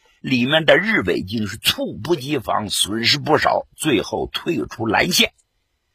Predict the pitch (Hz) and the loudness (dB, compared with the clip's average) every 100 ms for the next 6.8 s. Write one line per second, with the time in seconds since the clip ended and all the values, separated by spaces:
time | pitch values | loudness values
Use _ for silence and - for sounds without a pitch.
0 | _ _ _ _ _ 233 240 175 127 107 | _ _ _ _ _ 2 2 4 2 4
1 | 165 - - 190 127 76 87 90 - 185 | 4 2 2 2 2 -2 -4 2 2 2
2 | - 131 110 147 165 - _ _ _ - | -2 -2 -2 -4 -6 -8 _ _ _ 4
3 | 185 190 - - 202 - 95 95 151 175 | 4 6 4 2 2 -2 -6 -6 -4 0
4 | 139 165 - 90 104 139 147 - _ - | 0 -2 -4 -4 -4 -8 -10 -12 _ -20
5 | - 123 101 98 - 165 101 - 190 110 | -2 2 4 4 4 2 0 -6 -8 -6
6 | 92 95 - - 220 - 92 | -6 -4 2 2 4 0 -4